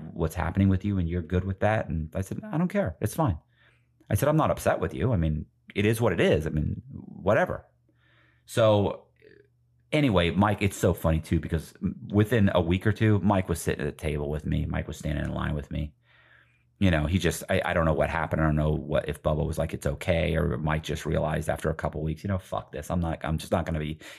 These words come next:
in, I just don't wanna be involved in this." Now, in most prisons, you may not be able to do that. But at the medium security prison in Coleman, you could. But this is still a place where people are getting stabbed.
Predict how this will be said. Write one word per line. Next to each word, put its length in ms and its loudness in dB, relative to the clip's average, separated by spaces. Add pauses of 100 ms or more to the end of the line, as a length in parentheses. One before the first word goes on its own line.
in, 160 4
I 40 2
just 120 -2
don't 100 4
wanna 100 6
be 100 4
involved 540 2
in 140 0
this." 260 -8 (400)
Now, 140 4
in 180 8
most 400 6
prisons, 640 2 (160)
you 160 6
may 180 8
not 260 4
be 120 4
able 160 2
to 120 -6
do 360 -2
that. 340 -10 (500)
But 140 4
at 240 0
the 80 4
medium 500 6
security 440 4
prison 420 4
in 180 2
Coleman, 560 6
you 200 4
could. 440 -4 (640)
But 120 -2
this 160 2
is 100 0
still 300 2
a 60 2
place 360 0
where 80 2
people 260 0
are 80 4
getting 220 2
stabbed. 800 -4